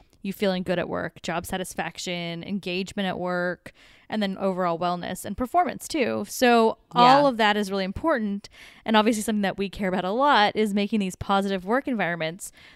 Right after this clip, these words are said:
Speaker 1: So it's just, like, another, another thing, another benefit of creating that type of culture around learning and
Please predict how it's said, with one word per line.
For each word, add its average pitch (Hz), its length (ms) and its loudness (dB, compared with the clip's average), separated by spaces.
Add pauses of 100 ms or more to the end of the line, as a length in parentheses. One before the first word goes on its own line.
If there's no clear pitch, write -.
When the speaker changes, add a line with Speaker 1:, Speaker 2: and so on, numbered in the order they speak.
Speaker 1:
So 214 220 0
it's 202 160 -2
just, 208 240 -8
like, 196 160 -6
another, 202 840 0
another 254 540 6
thing, 208 360 -2
another 214 280 0
benefit 196 520 -4
of 175 140 -8
creating 202 340 -4
that 185 120 -4
type - 180 -8
of 117 100 -16
culture 185 520 -6 (460)
around 180 380 -2
learning 185 560 0 (120)
and 175 600 -4